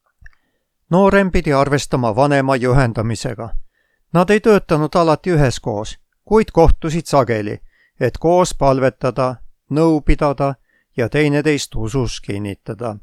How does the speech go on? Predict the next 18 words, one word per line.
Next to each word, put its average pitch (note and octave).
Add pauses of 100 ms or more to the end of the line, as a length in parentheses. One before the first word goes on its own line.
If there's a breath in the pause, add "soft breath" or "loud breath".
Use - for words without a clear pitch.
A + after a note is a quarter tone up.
(920 soft breath)
Sellised E3
misionärid B2+
ei E3
saanud C#3
end B2+
esitleda C3
inimestele B2+ (180)
evangelistidena, C#3 (500 soft breath)
sest -
siis F3+
oleks C3
nende A#2
töö B2+
kindlasti E3
ebaõnnestunud. B2+ (800)
Iga G3+
evangeeliumi D#3+
kuulutaja B2